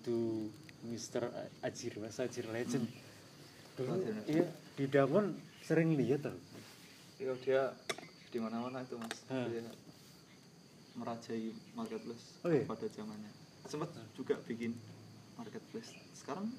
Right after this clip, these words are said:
Speaker 2: dia bikin marketplace.
Speaker 1: Oh, iya. Aceh. Oh, di Aceh lagi.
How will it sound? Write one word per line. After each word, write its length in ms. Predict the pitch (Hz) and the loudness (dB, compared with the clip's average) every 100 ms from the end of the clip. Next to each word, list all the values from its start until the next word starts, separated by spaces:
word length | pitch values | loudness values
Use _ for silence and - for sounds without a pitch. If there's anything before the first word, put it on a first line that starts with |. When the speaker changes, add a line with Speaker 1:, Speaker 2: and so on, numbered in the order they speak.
| - | -2
Speaker 2:
dia 80 | 208 | -2
bikin 300 | - - 104 | -2 -6 -6
marketplace. 560 | 202 - 98 110 101 - | -8 -10 -10 -8 -10 -10
Speaker 1:
Oh, 160 | 131 | -10
iya. 240 | 120 101 87 85 - - - - - - - - | -8 -8 -8 -12 -16 -18 -18 -18 -18 -18 -18 -16
Aceh. 400 | 104 - - 101 95 - 113 | -16 -12 -8 -8 -8 -10 -8
Oh, 80 | 107 | -6
di 240 | 110 104 | -6 -6
Aceh 320 | - - 160 | -8 -8 -8
lagi. 200 | 135 - | -8 -10